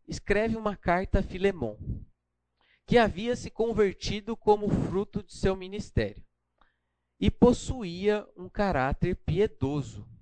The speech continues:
Ele era alguém influente e com posses. Um de seus escravos foge, gerando dano a ele. Então, só que alguns paradigmas que a gente cresce, que Paulo chega louvando o caráter de Filemão, que é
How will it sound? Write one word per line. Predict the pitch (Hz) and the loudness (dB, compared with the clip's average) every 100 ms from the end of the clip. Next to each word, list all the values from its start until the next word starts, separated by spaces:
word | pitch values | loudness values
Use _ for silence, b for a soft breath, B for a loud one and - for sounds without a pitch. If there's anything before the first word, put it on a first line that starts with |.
| _ _ _ _ _ _ _ _ _ | _ _ _ _ _ _ _ _ _
Ele | - 170 220 | 2 4 6
era | 214 208 | 4 4
alguém | 190 185 | 2 -2
influente | 202 - 147 127 156 226 - - | -6 -6 0 0 0 -6 -12 -14
e | |
com | - 254 - | -12 -16 -4
posses. | - 135 143 - - - - - _ _ _ _ _ _ _ | 2 4 2 -2 -8 -10 -12 -18 _ _ _ _ _ _ _
Um | - 202 254 | -10 -8 -8
de | 226 | -10
seus | - 214 143 | 0 0 0
escravos | 185 - 147 170 185 - - | -8 -2 0 2 0 -10 -14
foge, | - 131 135 160 190 240 _ | -2 4 4 4 -2 -14 _
gerando | 143 160 180 175 196 | -2 2 2 0 -4
dano | 190 147 160 | 2 2 2
a | 185 | -6
ele. | 110 _ b | -8 _ b
Então, | - 202 | -8 -4
só | 247 330 | -4 -4
que | - | 0
alguns | 254 202 226 - | 0 0 -8 2
paradigmas | 208 196 156 - 175 170 151 | 4 4 0 -4 -4 0 -2
que | - | 0
a | |
gente | 156 160 - | -4 -4 -2
cresce, | 143 165 233 | 2 2 0
que | - | -6
Paulo | - 208 233 | 2 4 4
chega | 220 - 240 | 0 2 2
louvando | 226 254 285 226 165 226 302 | 6 6 6 0 4 4 2
o | 302 | 0
caráter | 262 233 240 240 | 2 2 2 0
de | 208 | -2
Filemão, | - 226 226 180 170 247 _ b b b b b - | -10 2 2 4 4 4 _ b b b b b -10
que | 226 226 | -2 4
é | 180 156 | 4 4